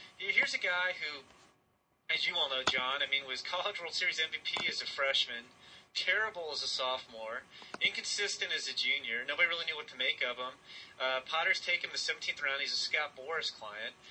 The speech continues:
He goes up to the Cape, which, you know, admittedly was not the strongest the Cape has ever been this summer. He looked great. He was ninety-one ninety-four with a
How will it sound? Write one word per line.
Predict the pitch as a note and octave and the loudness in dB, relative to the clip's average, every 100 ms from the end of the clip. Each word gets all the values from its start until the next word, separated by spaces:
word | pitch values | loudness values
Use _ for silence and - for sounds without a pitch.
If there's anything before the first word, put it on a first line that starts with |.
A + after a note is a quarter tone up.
| - - | -16 -10
He | - | 0
goes | F3+ G3+ | 2 2
up | A#3 | 2
to | G#3+ | 0
the | - | 0
Cape, | F3+ G3+ A3+ G3+ - - - - | 2 4 2 -2 -8 -20 -18 -4
which, | G#3+ - - | 4 4 4
you | A#3+ | 2
know, | G3+ | 2
admittedly | G3 G3 F3 F3+ | 2 0 -2 -2
was | F3+ D#3 | 0 0
not | D3+ D#3+ | 0 0
the | - | 0
strongest | - D#3 D3+ C#3+ | 0 2 2 0
the | C#3+ | 0
Cape | E3 F#3 | 0 0
has | G#3 | -2
ever | C3+ | -2
been | C3 B2 | -2 -2
this | |
summer. | - C3 F#3 - | -2 -2 0 2
He | G#4 | 2
looked | G#4+ - | 0 0
great. | - C5 - | 2 2 0
He | - | -4
was | D4 | -2
ninety-one | C#3 C#3 E3+ E3+ | 0 0 0 0
ninety-four | E3+ E3+ - D#3 D#3 F#3+ | 0 0 -4 -8 -6 -6
with | C#3+ | -6
a | A#2+ | -8